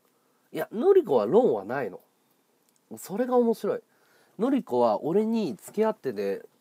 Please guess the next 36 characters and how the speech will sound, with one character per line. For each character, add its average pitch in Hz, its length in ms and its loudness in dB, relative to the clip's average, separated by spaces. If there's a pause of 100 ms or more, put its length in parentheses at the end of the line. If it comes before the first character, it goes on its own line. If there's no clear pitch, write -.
(260)
ま 123 340 -4
あ、 110 60 -2
リ 120 120 -4
ス - 160 -8
ナ 208 60 0
ー 214 40 0
の 214 80 0
頃 208 200 0
か 113 100 -2
ら 104 60 -4
含 131 200 -10
め 107 80 -2
て 101 80 -10
四 104 140 -4
年 135 160 -2
間 98 120 -8
何 220 220 0
か 117 100 -2
論 165 220 2
じ 196 140 -10
た 220 100 0
こ 202 100 -2
と 175 60 -2
は 131 80 0
な 123 180 2
い 156 60 2
ん 101 80 -6
だ 87 80 -10
よ。 - 60 -14 (1500)
で 226 140 4
も、 147 360 2
す - 380 -4
っ - 20 -2 (180)
ご 269 180 0
く - 120 -16
考 131 200 -8